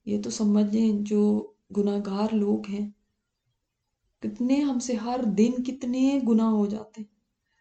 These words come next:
तो अगर हम चाहते हैं कि हमारी गुनाहों का कफारा हो जाए किसी तरह, तो ये अमल ज़रूर कर लें।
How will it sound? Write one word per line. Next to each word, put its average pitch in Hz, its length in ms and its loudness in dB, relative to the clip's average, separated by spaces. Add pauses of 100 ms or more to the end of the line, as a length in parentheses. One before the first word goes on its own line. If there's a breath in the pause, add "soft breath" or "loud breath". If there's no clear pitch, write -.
(220)
तो 214 260 0 (320)
अगर 196 300 -6 (220)
हम 202 160 -2
चाहते 208 420 -6
हैं 214 120 0
कि 214 120 -4
हमारी 214 580 0 (340)
गुनाहों 214 380 4
का 226 100 -4
कफारा 214 560 -2
हो 226 180 4
जाए 202 200 0
किसी 214 320 -10
तरह, - 140 -16 (880)
तो 262 60 -6
ये 247 160 0
अमल 226 320 4
ज़रूर 208 380 0
कर 202 140 -10
लें। 202 260 -10